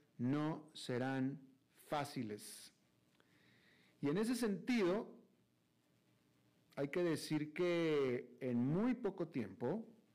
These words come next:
el panorama se le ha cambiado por completo a la Reserva Federal, porque hasta hace apenas unas cuantas semanas la economía venía recuperándose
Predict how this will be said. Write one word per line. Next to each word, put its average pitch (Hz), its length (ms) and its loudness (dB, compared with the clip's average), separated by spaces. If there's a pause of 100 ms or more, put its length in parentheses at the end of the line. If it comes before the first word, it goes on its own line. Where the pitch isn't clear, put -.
(600)
el 120 120 -6
panorama 123 640 -2
se 131 180 -6
le 117 140 0
ha 135 120 -4
cambiado 151 600 0
por 175 380 -2
completo 139 800 -2 (500)
a 131 80 -10
la 113 100 -2
Reserva 131 380 -2
Federal, 131 560 0 (640)
porque 123 240 -4
hasta 147 240 -2
hace 196 160 -2
apenas 214 480 0
unas 196 200 -2
cuantas 196 320 -2
semanas 160 540 0
la 135 120 0
economía 117 540 0
venía 175 360 2
recuperándose 208 840 -2